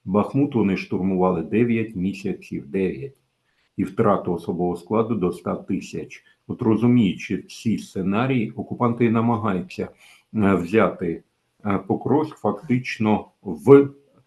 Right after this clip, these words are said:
е, кільце, створити так зване оперативне оточення, якраз, е, перерізаючи основні комунікації Сил оборони України.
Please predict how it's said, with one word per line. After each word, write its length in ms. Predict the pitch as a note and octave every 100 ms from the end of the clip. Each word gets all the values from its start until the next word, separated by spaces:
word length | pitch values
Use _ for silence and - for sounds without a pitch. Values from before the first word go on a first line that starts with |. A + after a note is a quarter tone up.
| _ _ _ G#2+
е, 80 |
кільце, 600 | F#2 B2 A#2 - - F#2+ -
створити 540 | - G#2+ A#2 C#3 C#3
так 240 | B2 F2+ D#2
зване 540 | F#2 A#2+ B2 B2 A#2+ _ _ _
оперативне 840 | G#2 - A#2 G#2+ - A2+ G#2+ G#2+ -
оточення, 880 | G#2+ - A2+ F2+ - E2+ D#2 D#2+ - _ _ -
якраз, 680 | G2 G#2+ G2+ A2 F#2 - -
е, 40 | F2+ F#2 F#2 F2 E2+ E2 E2 E2 -
перерізаючи 840 | G#2+ G2+ F#2+ G2 F#2+ C3 C3 - -
основні 460 | F#2 - F#2+ G#2
комунікації 720 | G#2 F#2 F2+ F2+ G2+ - G2
Сил 260 | - G2 F2
оборони 380 | E2 F2+ E2+ E2+
України. 500 | D#2+ - F#2 D2